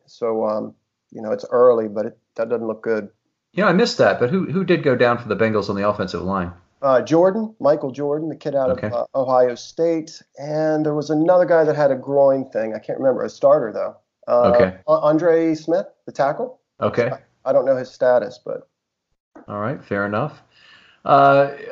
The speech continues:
Speaker 2: okay, well, let's move on and, and talk a little bit about the Ravens offense, 'cause that's what we wanna focus on today. And I,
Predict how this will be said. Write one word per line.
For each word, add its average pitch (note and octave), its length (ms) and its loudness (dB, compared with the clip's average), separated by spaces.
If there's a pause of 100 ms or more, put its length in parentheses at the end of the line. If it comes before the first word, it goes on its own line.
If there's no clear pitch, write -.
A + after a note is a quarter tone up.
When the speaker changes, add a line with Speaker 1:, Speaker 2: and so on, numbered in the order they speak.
Speaker 2:
okay, A#3 200 0
well, F4 100 -6
let's - 160 -6
move C#4+ 160 0
on G3 240 2
and, F#3 140 -8
and D#3 180 -10
talk F3+ 200 -2
a F3 40 -8
little E3 180 -8
bit D3+ 80 -2
about C3 160 -4
the B2+ 80 -10
Ravens A2+ 260 -8
offense, A#2+ 340 -4
'cause B2+ 140 -12
that's C3+ 220 -6
what A#2+ 80 -6
we A#2 100 -8
wanna A2 160 -6
focus A#2 380 -6
on A2 120 -6
today. G#2+ 360 0
And C#3 260 -6
I, F#3 140 -4